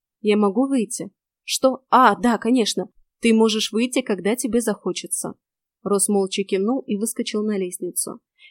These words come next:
Несколько секунд я еще слышала быстрые шаги босых ног, а потом стихли и они. Только тут я спохватилась, что у него не было ни денег, ни даже обуви, и бросилась следом. Куда там?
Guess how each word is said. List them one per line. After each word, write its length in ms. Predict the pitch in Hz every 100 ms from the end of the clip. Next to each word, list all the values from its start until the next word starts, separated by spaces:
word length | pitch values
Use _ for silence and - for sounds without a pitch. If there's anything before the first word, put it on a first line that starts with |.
| -
Несколько 480 | 233 247 294 269 269
секунд 380 | 269 - 294 247
я 80 |
еще 200 | 214 -
слышала 440 | 254 254 240 254 233
быстрые 400 | 233 240 226 226
шаги 320 | - 208 233
босых 380 | 202 190 202 -
ног, 260 | 247 269 -
а 80 | 208
потом 320 | 220 226 285
стихли 400 | - 254 - 233
и 120 | 233
они. 400 | 226 226 190 180 _ _ _ _
Только 280 | 220 214 233
тут 240 | 220 285
я 120 | 220 214
спохватилась, 680 | - 220 226 226 302 294
что 160 | - 247
у 40 |
него 280 | 240 240 240
не 180 | 262 262
было 240 | 247 269
ни 280 | 233 214 285
денег, 440 | 269 254 208 180 - _
ни 160 | 220 226
даже 320 | 220 226 220
обуви, 540 | 247 240 180 175 175 - _ -
и 120 | 226
бросилась 540 | 208 233 - 233 226
следом. 460 | - 208 190 185 190 _ _ _
Куда 360 | 240 220 262
там? 300 | 269 175 202